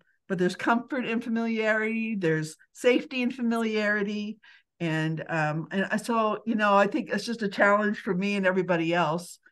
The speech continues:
you know, but that's what the reaction is. You know, it's like somebody relapsing that you've known a long time and you get mad at them, right? You get mad, but what's really going on is the fear. It's like, if you could, if that could happen to you, that could happen to me,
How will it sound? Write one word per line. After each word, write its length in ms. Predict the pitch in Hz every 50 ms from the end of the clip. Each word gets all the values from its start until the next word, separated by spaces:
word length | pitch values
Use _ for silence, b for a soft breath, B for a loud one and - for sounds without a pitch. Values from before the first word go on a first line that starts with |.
| b -
you 100 | 190 185
know, 140 | 185 180 175
but 160 | 180 190 185
that's 240 | 233 233 240 240 262
what 140 | 220 -
the 80 | - 240
reaction 540 | 160 156 139 131 156 175 - - - 170 -
is. 320 | 135 - - 165 - - _ b b b b b b
You 100 | - 202
know, 140 | 196 190 190
it's 100 | 196 190
like 220 | 226 208 196 196 -
somebody 420 | - - 226 202 202 202 196 185
relapsing 600 | 170 180 196 220 240 190 139 151 - - 185 165
that 160 | 165 170 - 165
you've 100 | 175 170
known 240 | 175 180 175 165
a 60 | 170 175
long 220 | 165 156 156 175
time 360 | - - 175 165 151 156 180 B B B B B
and 100 | 165 165
you 60 | 180
get 220 | 170 190 - -
mad 360 | 165 156 156 160 170 165 196
at 160 | 196 180 180 -
them, 340 | 151 135 120 - 156 156 - _ _ _ _ _ _ _ _ _ _ _ -
right? 160 | - 175 160
You 80 | 185 175
get 180 | 170 170 -
mad, 380 | 170 175 175 180 190 185 175 156
but 80 | 170
what's 240 | 160 185 190 - -
really 320 | 160 156 170 185 185 214 202
going 280 | 175 185 175 165 156
on 140 | 156 156 156
is 140 | 156 160 -
the 120 | - 151
fear. 540 | 151 - - 185 165 151 139 123 131 147 151 _ _ _ _
It's 80 | - -
like, 160 | 151 143 156
if 100 | 151 143
you 260 | 156 160 180 190 208 185
could, 200 | - 226 - 165
if 120 | 165 156
that 180 | 175 175 185 185
could 80 | 196
happen 320 | 180 175 175 180 180 185 160
to 100 | 147 151
you, 260 | 151 170 185 180 151
that 180 | 151 160 160 160
could 120 | - 151
happen 300 | 139 160 165 160 147 120
to 120 | 120 - 123
me, 380 | 113 123 131 127 127 _ _